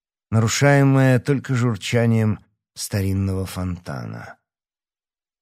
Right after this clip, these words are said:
Странно, но, несмотря на холод, его насос до сих пор работал. Вокруг него был установлен просторный шатёр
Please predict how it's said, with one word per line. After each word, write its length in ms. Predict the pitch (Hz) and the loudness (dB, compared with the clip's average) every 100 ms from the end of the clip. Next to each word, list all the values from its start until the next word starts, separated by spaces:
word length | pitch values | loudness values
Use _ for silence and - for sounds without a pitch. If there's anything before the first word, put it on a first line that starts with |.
| _ - | _ -14
Странно, 560 | - 139 135 123 107 | -4 2 4 6 4
но, 100 | 104 | 4
несмотря 520 | 107 92 110 110 117 | 2 0 -2 0 0
на 100 | 117 | 0
холод, 480 | 107 - 143 135 113 | -2 0 2 2 0
его 200 | 113 113 | -2 0
насос 420 | 117 110 - 135 | 0 0 0 -2
до 120 | 107 107 | -2 -6
сих 260 | - - | -6 -10
пор 240 | - 110 101 | -8 -6 -4
работал. 760 | 107 85 80 71 - 80 104 - _ _ _ _ _ - | -6 -6 -8 -12 -12 -12 -12 -16 _ _ _ _ _ -6
Вокруг 380 | 104 104 113 - | -4 -2 -2 2
него 380 | 117 120 127 - _ _ _ _ | 4 4 2 -2 _ _ _ _
был 180 | 98 117 | 0 0
установлен 600 | 113 - 113 113 110 110 | 0 2 2 4 4 2
просторный 640 | 107 110 - 117 110 113 104 | 0 -2 -2 0 2 2 0
шатёр 640 | - 107 - 127 104 | -2 -4 -2 0 0